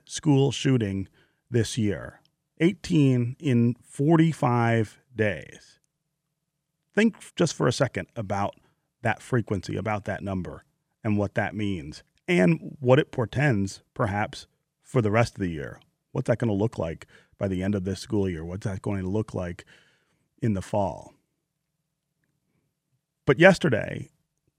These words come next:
when the news was breaking about this, I had a different experience with the whole idea of school shootings than I'd ever had before. I was in the car picking up my children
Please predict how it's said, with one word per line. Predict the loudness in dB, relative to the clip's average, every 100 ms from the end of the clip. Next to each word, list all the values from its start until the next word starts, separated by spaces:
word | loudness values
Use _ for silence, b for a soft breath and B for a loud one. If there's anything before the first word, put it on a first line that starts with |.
| _ _ _
when | -2 0 2
the | 4
news | 6 10 8 8
was | 2 2
breaking | 4 2 2 -8 -10 -12
about | -8 -6 -8 -10
this, | -10 -10 -12 -20 _ _ _ _ _ 4
I |
had | 4 4 2
a |
different | 0 4 4 4 -2 _ _ _ -8
experience | -6 2 4 4 -2 -16 -20 _ _ _ _ _ _
with | -2 0
the |
whole | 2 4 6
idea | 4 4 2
of | 2 -6
school | -2 2 2 0 -4
shootings | 0 2 4 2 2
than | 4
I'd | 4
ever | 4 2
had | 0 0 0
before. | -2 0 -2 -6 _ _ _ _ _ _ _ _ _ _ _ 0
I | 6
was | 8
in | 8
the | 6
car | 2 -2 -2 -4 -12 -20 _ _ _ _
picking | -4 2 2
up | 2 -4 -18 -12 0
my | 4 4
children | 2 -2 -6 -10 -14 -16